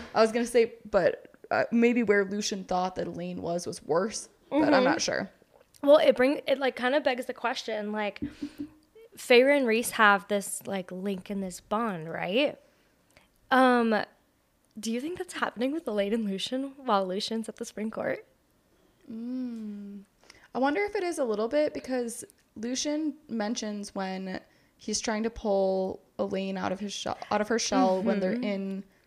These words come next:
Speaker 1: the library, the House of Wind.
Speaker 2: No, they're actually, they're in the townhouse
Speaker 1: The
Speaker 2: when this is
Speaker 1: townhouse,
Speaker 2: happening.
Speaker 1: yeah.
Speaker 2: Yeah.
Speaker 1: And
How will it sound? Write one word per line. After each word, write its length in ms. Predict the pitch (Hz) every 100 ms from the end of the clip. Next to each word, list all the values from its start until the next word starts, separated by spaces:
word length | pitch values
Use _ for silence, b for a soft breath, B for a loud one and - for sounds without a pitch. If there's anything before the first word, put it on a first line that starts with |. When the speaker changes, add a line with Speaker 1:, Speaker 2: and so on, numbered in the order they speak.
| b b _ _ _ _ _ _ -
Speaker 1:
the 80 | 175
library, 500 | 226 320 370 370 349
the 60 |
House 240 | 262 269 269
of 80 | 262
Wind. 300 | 277 277 277
Speaker 2:
No, 200 | 285 262
they're 240 | 254 269
actually, 340 | 247 262 277 254
they're 80 |
in 60 | 240
the 100 | 226
townhouse 640 | - 190 208 202 - -
Speaker 1:
The 80 | 208
Speaker 2:
when 80 | 214
this 120 | 220
is 60 | 254
Speaker 1:
townhouse, 320 | 262 262 269
Speaker 2:
happening. 180 | 220 233
Speaker 1:
yeah. 360 | 233 220 202 196
Speaker 2:
Yeah. 320 | 202 180 180 202
Speaker 1:
And 640 | 226 226 214 208 196 196